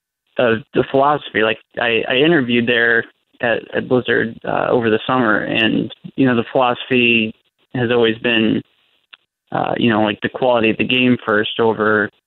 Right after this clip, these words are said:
data, things like that. So I, I, I don't think it's from, from the perspective you said. I think it might just be more of lack of,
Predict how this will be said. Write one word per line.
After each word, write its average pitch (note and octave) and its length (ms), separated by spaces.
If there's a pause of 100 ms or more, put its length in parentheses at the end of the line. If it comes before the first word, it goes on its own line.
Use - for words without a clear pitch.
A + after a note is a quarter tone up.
(760)
data, A2 380
things A2+ 220
like A2 160
that. A2+ 260 (100)
So A#2+ 200
I, B2+ 240
I, D3+ 120 (280)
I D3+ 80
don't D#3+ 160
think D#3+ 160
it's D3+ 160 (1080)
from, C3 400
from C3 140
the A#2+ 60
perspective B2+ 720
you B2 200
said. A2+ 140
I A#2 100
think B2 200
it B2 60
might A#2+ 200
just A#2 180
be B2 120
more A#2 260
of A2 160
lack A#2+ 340
of, A#2 300